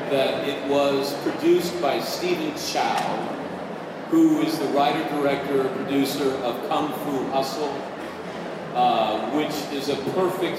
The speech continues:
fit for Dragon Ball. Uh, Kung Fu Hustle is a Chinese movie that is goofy and mysterious and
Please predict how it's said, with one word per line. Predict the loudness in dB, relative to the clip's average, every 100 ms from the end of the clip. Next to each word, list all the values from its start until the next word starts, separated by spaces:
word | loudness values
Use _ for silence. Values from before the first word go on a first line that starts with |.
| -4
fit | -4 -4
for | -4 -6 -4
Dragon | 0 0 0 -4
Ball. | -6 -6 -8 -8 -8 -4 0
Uh, | 0 0 -4 0
Kung | 0 2
Fu | 2
Hustle | 2 0 -2
is | -4
a | -4 -2
Chinese | -2 -2 -4 -4 0
movie | 0 2 0 -2 -4 -6 -4
that | 0
is | 0 0 0
goofy | 2 2 2 2 2 0 -4
and | -4
mysterious | -4 -2 2 2 2 0 0 -2 -4
and | -6